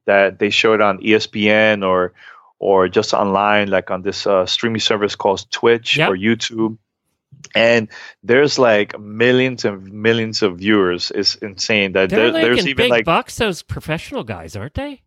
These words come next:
Speaker 1: Yeah, yeah. There's, there's people that, that do this full time, the million dollar contract. Like, oh, yeah, it's, it's pretty, it's a pretty big industry, man. Really big. I, I went, uh, a couple months ago. I got invited to go to L A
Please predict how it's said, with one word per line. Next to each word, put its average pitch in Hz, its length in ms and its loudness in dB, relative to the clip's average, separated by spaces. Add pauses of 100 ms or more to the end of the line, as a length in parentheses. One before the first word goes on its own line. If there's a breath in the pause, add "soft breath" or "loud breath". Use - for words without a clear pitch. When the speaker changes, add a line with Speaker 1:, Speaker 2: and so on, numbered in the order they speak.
Speaker 1:
Yeah, 107 480 2
yeah. 120 320 2
There's, 117 300 -6
there's 117 180 -8
people 143 240 -2
that, 143 140 2 (220)
that 110 140 -6
do 131 100 -8
this 131 200 -4
full 139 180 0
time, 151 480 -2
the 104 140 -6
million 120 260 -2
dollar 131 240 4
contract. 151 800 0
Like, 98 240 -2
oh, 135 240 0 (120)
yeah, 113 320 2
it's, - 180 -6
it's 110 180 -6
pretty, 165 360 -4
it's - 120 -8
a 214 80 -4
pretty 226 300 -6
big 170 240 0
industry, 156 440 -2
man. 101 280 -6 (240)
Really 143 340 2
big. 110 260 2
I, 135 60 4
I 135 220 2
went, 170 260 0 (100)
uh, 147 280 4
a - 380 -20
couple 156 220 0
months 165 240 0
ago. 127 140 0
I 113 120 4
got 120 220 0
invited 117 440 -2 (120)
to 107 400 -6
go 107 140 0
to 110 240 -2 (120)
L 101 240 2
A 110 420 2